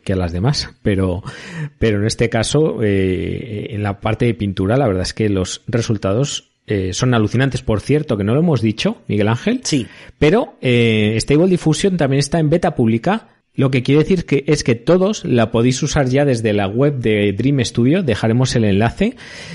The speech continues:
Speaker 1: Te puedes registrar, te da una serie de créditos gratuitos con los que empezar a, a trastear con la aplicación y luego, pues, por muy poco dinero,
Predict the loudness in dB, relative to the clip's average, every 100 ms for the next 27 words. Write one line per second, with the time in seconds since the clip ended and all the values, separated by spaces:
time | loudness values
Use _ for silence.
0 | -18 -4 -2 2 4 2 0 -2 0 2
1 | 2 2 2 2 2 2 2 2 2 2
2 | 2 2 2 2 2 0 -6 -10 -20 -4
3 | -2 0 0 0 0 -2 0 0 0 0
4 | -2 -2 0 0 2 2 0 -4 -8 -4
5 | -2 0 0 0 0 0 0 0 0 0
6 | 0 -2 -10 -18 -10 0 2 4 2 2
7 | 0 -2 -8 -6 -2 0 0 2 2 2
8 | 2 0